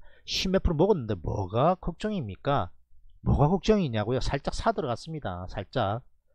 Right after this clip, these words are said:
살짝 사 들어갔어요. 왜? 이게 미쳐가지고 이게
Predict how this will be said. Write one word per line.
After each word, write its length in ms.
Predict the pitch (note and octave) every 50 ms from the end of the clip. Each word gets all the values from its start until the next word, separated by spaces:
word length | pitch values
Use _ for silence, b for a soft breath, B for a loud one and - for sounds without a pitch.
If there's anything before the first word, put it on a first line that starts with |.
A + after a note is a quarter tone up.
| _ _ _ -
살짝 400 | - - - A#2+ - - - -
사 160 | - - F3+
들어갔어요. 720 | E3 D#3+ B2 A2+ A2+ - - - D#3 C#3 A#2 G2 F2 - - - - - _ _
왜? 280 | A2 B2 C3+ B2 - - - - - - - - - _ _ _ _ _ _ -
이게 240 | - E3+ E3+ E3 D#3+
미쳐가지고 540 | A#2+ C#3 F#3+ - - E3+ D3 C3 A#2 - A2+
이게 180 | A2 A2 G2